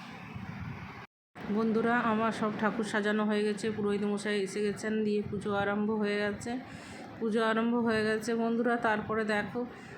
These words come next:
নাম সংকল্প করছেন ঠাকুরমশাই, সবার এক এক করে নিয়ে সংকল্প করা হবে সবার। তারপরে পুজো যা যেমন মতো যে যেরকম হয় আর কি, সেরকমই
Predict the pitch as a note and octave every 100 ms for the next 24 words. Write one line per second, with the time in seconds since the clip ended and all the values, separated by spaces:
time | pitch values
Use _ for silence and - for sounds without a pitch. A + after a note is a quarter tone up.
0 | - A3 G#3+ G#3+ G#3+ A3+ A3 G#3+ G#3+ G#3+
1 | G#3 G#3+ G3+ G3 A3 A3 A3 A3 G#3+ G#3
2 | G#3 G#3+ - G#3 G3+ G#3+ G3 G#3 G3+ -
3 | A3 A#3 C4 B3+ - - - - - -
4 | - - - G#3+ A3+ A3 - - - -
5 | A3+ G#3+ G#3+ A3 A3+ A3 A3 A3 A3 A3
6 | A3+ A3 A3 G#3+ A#3+ - G#3+ G#3 G#3+ G#3+
7 | A#3+ A3+ A3+ A3 A3 G#3 G3+ G#3+ G#3 G3+
8 | G#3+ G3 G3 G3+ G#3 G3+ F#3+ G3+ G3 G#3+
9 | G#3 G#3 G3+ - G#3 G#3 F#3+ G3+